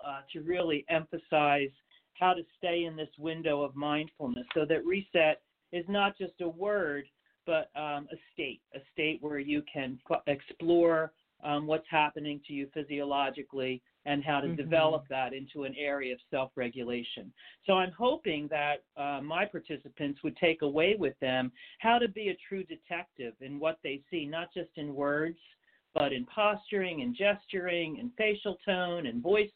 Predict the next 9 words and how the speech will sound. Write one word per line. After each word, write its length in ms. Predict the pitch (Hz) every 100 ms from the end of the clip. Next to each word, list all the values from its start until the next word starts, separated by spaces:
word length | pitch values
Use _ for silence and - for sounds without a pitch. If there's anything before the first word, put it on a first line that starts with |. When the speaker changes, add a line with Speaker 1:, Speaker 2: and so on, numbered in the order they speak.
| -
Speaker 1:
tone 420 | 185 180 175 151
and, 200 | 117 101 _ - _
uh, 220 | - 131 123 -
prosody. 760 | 196 190 - 196 185 185 175 _ _ -
And 200 | 160 160 -
so, 360 | 180 160 151 -
um, 300 | 147 143 143
I 180 | 143 170 -
think 240 | 214 220